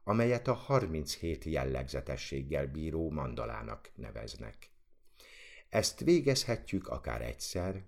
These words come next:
akár sokszor, ám a meditáció fő részéhez használt tényleges recitáció és gyakorlat egy rövid négysoros ima, a mandala egyszerűsített változatával összekapcsolva,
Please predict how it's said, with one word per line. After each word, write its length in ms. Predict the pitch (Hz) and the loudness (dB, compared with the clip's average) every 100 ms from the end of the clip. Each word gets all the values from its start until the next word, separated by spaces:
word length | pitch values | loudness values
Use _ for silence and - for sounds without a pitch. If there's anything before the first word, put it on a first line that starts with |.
| - - | -14 -8
akár 360 | - - 53 | -8 -6 -8
sokszor, 720 | - - 110 - 92 82 78 - - - - - | -4 -2 -2 0 2 2 2 -6 -20 -20 -14 0
ám 260 | 78 76 | 2 2
a 60 | 65 | 2
meditáció 880 | 67 117 127 - 80 71 - 65 58 | 2 2 2 0 -2 -2 -4 -4 -6
fő 340 | - 107 90 | -2 0 2
részéhez 680 | 71 76 76 71 67 65 65 | 2 0 0 0 -2 -2 -4
használt 560 | 76 - 67 60 - - | -2 -4 -4 -6 -6 0
tényleges 560 | 135 117 64 - - | 2 2 -2 -6 -6
recitáció 960 | 76 67 - 69 69 69 - 92 107 - - - | -6 -6 -6 -6 -4 -6 -4 -2 -2 -4 -12 -14
és 260 | - 69 64 | -8 -6 -2
gyakorlat 680 | 76 - 98 98 107 110 - - - | -2 2 4 6 6 4 -4 -14 -2
egy 220 | 110 117 | -2 -2
rövid 560 | - 131 127 98 104 104 | -2 6 8 8 4 4
négysoros 680 | 107 76 - - 65 64 - | 2 2 -2 -2 -2 -2 -4
ima, 440 | 113 101 104 98 - - _ | 0 2 2 0 -8 -20 _
a 100 | 73 | -4
mandala 720 | 71 90 113 113 113 113 - - | 0 4 4 4 4 4 2 0
egyszerűsített 1000 | 101 - - 69 65 - 64 - - 64 | -2 0 -2 -2 -4 -6 -8 -10 -8 -2
változatával 960 | 90 98 90 71 65 65 60 52 50 | 0 2 0 0 -2 -4 -4 -4 -6
összekapcsolva, 1120 | - 107 - 71 67 - - 71 69 87 90 | -6 -4 -4 -4 -6 -6 -4 -2 0 0 -2